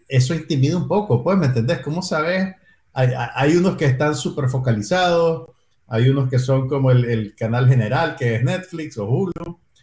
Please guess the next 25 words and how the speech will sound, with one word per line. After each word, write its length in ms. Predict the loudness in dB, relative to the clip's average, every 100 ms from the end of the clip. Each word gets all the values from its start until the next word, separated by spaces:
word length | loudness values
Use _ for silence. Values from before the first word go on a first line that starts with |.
| _ _
Eh, 380 | -4 0 0 0
cada 240 | 0 2 4
estudio 420 | 2 2 0 2
tiene 220 | 0 0
su 180 | 0 -2
propia 440 | -2 -2 0 2 2
plataforma. 880 | 0 0 -2 0 0 0 -2 -4 -10 _ _ _
Entonces, 520 | -8 -4 0 0 0 -6
pues, 180 | -4 -4 -6 _ _ _ -8
es, 280 | -2 -2 -2
es, 180 | -4 -2
es 100 | 2
intimidante, 680 | 4 4 2 2 2 0 -2
pues, 200 | -2 -2
¿me 80 | -2
entendés? 380 | -4 -4 -6 -6 _ _ _ _ _ _ _ _ _ _ _ -20 -14
Pu-, 140 | -8
puede 200 | 2 2
ser 160 | 4 0
intimidante. 580 | -2 -2 0 0 2
Además, 300 | 2 4 2 2
cada 200 | 2 2
uno 200 | 2 2
de 160 | 2
ellos 240 | 2 0